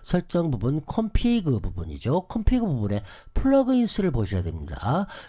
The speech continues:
여기 플러그인스에 파일 시스템 디스크 쿼터라고 돼 있는 게 이게 yes로 되어 있어야 됩니다. 제가 제 영상을 보셨다면 아마 처음에 헤스티아 씨피 설치할 때 이게 노로 돼 있을 거예요.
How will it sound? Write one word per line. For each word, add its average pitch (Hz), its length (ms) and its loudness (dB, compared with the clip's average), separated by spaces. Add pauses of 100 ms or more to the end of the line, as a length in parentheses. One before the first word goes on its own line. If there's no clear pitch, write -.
여기 185 180 2
플러그인스에 208 920 2
파일 240 500 2
시스템 131 640 0
디스크 139 480 -2
쿼터라고 123 540 0
돼 95 60 0
있는 85 180 -2
게 113 180 -2 (280)
이게 110 300 0
yes로 143 440 -2
되어 87 300 -6
있어야 101 340 -4
됩니다. - 440 -10 (1300)
제가 170 560 6
제 170 200 2
영상을 151 360 2
보셨다면 117 640 0
아마 82 540 -2
처음에 160 460 0 (260)
헤스티아 196 480 0
씨피 135 340 -2
설치할 190 560 -2
때 113 100 -2
이게 98 180 -2
노로 160 360 0
돼 135 100 0
있을 90 260 -4
거예요. 67 320 -6